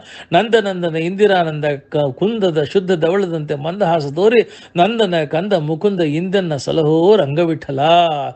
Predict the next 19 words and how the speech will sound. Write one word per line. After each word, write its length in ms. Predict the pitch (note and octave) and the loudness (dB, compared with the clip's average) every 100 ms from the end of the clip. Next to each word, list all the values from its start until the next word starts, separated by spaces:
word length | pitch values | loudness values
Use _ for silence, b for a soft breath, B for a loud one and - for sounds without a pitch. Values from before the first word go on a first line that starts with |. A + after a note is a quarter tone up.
| B B B | B B B
ಹೀಗೆ 320 | - E3+ F#3 | -2 0 2
ಬಗೆ 480 | D3 B2 - D3 G3 | 0 -2 -6 0 2
ಬಗೆಯಾಗಿ, 760 | D#3 C#3+ D#3 F#3+ E3+ F3+ G3 F3+ | 0 -2 0 2 2 0 0 -4
ಪರಿ 400 | C#3+ C#3 D#3+ F#3+ | -4 -4 0 -2
ಪರಿಯಾಗಿ 840 | D#3 D#3 G#3 F3+ F#3 G3+ D#3+ - b b b | -2 0 2 2 0 -2 -4 -6 b b b
ಕನ್ನಡದಲ್ಲಿ 920 | - B2+ E3 E3+ C#3 C3 D3 F#3+ D3 C3+ b _ | -10 -6 -4 -4 -4 -6 -6 -6 -8 -10 b _
ಶ್ರೀಪಾದರಾಜರು 720 | D3+ D#3+ F3+ D#3 C#3+ C3 B2+ | -4 2 2 2 -2 -4 -6
ಪ್ರಾರ್ಥಿಸಿರತಕ್ಕಂಥ 960 | - C#3 C#3 E3+ D3+ C#3 C#3 C#3 B2+ - | -6 -6 -4 -4 -2 -4 -6 -10 -10 -10
ಹಾಡುಗಳು 840 | B2 - C3+ F3+ G3 G3+ D#3+ B2+ B B B | -8 -4 2 4 6 4 2 -2 B B B
ಮುಂದೆ 340 | C#3+ D#3+ G#3+ A#3 | -2 0 4 4
ಬಂದ 240 | F#3 E3+ | 2 -2
ಎಲ್ಲ 480 | C#3+ B2 D#3 F#3+ G3+ | -2 -2 -2 2 2
ಹರಿದಾಸರಿಗೆ 1120 | C#3 C#3+ E3+ D#3+ C3+ C#3 C#3+ E3 G3 A3+ - _ - | 2 0 0 -2 -2 -4 -2 -2 0 -2 -6 _ -6
ಅದು 340 | B2+ C#3 E3+ | -2 0 0
ಪ್ರೇರಣೆ 400 | E3+ C#3 D#3+ E3 | 0 -4 -2 -4
ಆಯಿತು. 720 | C3 A#2 G#2+ C3 D3 C#3+ B2 A2+ B B B B - | -6 -8 -8 0 2 2 0 -6 B B B B -2
ಐದು 460 | C3 F#3 A#3+ A#3+ | 4 4 6 4
ಶತಮಾನಗಳ 800 | G3+ D#3 D3+ F#3+ F#3 F3+ E3+ D#3+ | 2 -2 -2 0 2 0 0 -2
ಹಿಂದೆ 880 | C#3 B2+ D3 C#3 A2+ A#2+ C#3 F#3 G3 | -4 -4 -2 -2 -2 -2 0 2 0